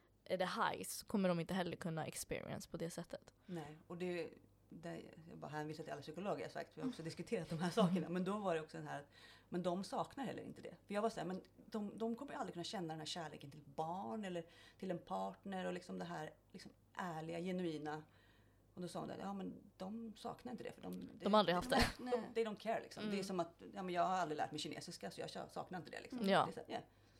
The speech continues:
Speaker 1: Det är sant.
Speaker 2: <laughs> Okej.
Speaker 3: Grejen, jag läste också det här med empati.
Speaker 2: Mm.
Speaker 3: Att de har inte det här,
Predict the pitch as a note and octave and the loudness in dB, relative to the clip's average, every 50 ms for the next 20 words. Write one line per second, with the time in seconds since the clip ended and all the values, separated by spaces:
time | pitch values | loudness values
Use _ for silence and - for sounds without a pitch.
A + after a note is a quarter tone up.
0 | - - - - - - - A3 - - G#3+ G#3+ - - - - - - - - | -20 -20 -20 -20 -20 -12 -8 -4 -2 0 0 0 -2 -6 -16 -14 -12 -10 -10 -8
1 | - - - - - - - - - - - - - - - - - - A#3+ B3 | -8 -8 -10 -10 -12 -10 -10 -10 -10 -10 -12 -14 -16 -16 -16 -16 -14 -12 -4 0
2 | D#4 D#4+ D#4 C#4+ C#4 C4+ C4+ C#4+ D4 D4 - E4 D4+ - - - G3 G3 G3+ F#3+ | 2 4 4 4 2 2 2 0 0 0 0 -2 -4 -4 -4 -2 -2 0 0 -2
3 | - G#3+ - - G#3+ - - B3+ - - - C#4 - - F3 E3 E3 E3 A3 G#3+ | -2 -4 -6 -8 -10 -10 -10 -10 -10 -10 -10 -10 -10 -10 -10 -8 -6 -6 -8 -8
4 | - - - - A3+ B3+ B3+ B3+ C#4 C#4 C4+ B3 - - B3 A#3+ A#3 G#3+ G#3+ | -10 -14 -12 -6 -2 0 2 2 2 2 0 -2 -2 0 0 2 2 0 -2